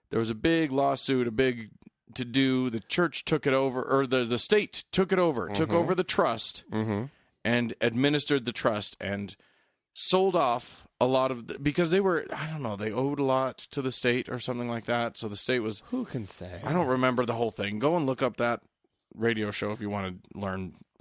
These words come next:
Speaker 1: real facts. Anyway, what I'm getting to, 'cause I'm, uh, 'cause I'm getting to the real story that I know about, which
Speaker 2: Mm.
Speaker 1: is recent, which is that when the state did that, they sold one of the houses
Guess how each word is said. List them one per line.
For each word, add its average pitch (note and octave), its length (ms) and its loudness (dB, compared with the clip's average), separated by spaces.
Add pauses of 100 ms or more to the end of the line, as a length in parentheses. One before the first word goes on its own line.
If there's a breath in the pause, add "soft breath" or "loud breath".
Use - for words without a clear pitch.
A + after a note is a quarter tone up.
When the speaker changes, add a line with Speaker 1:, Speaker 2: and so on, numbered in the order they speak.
Speaker 1:
real G#2+ 320 0
facts. - 600 -4
Anyway, C#3+ 380 2 (180)
what F3 160 4
I'm F3 120 -2
getting F3 260 0
to, A2 220 -2
'cause F3 220 2
I'm, G3 180 4
uh, E3 120 0 (120)
'cause D#3 140 2
I'm E3+ 120 2
getting A3 260 4
to D3 80 2
the C3+ 100 2
real C#3 220 4
story B2 260 2
that G#2+ 140 0
I A#2 120 2
know F#2 180 -2
about, D2 240 -6 (840)
which A2 200 2
Speaker 2:
Mm. A2+ 60 0
Speaker 1:
is G#2+ 200 -2
recent, D3 440 0 (640 soft breath)
which D3 180 0
is D3+ 140 2
that C#3+ 240 2
when C#3+ 220 0
the D3+ 60 0
state D#3+ 320 0
did F#3+ 200 0
that, A2 320 0 (460 soft breath)
they C3 120 4
sold F#3 520 2 (300)
one C#3+ 220 2
of E3 80 -2
the D#3+ 100 2
houses A2+ 680 -2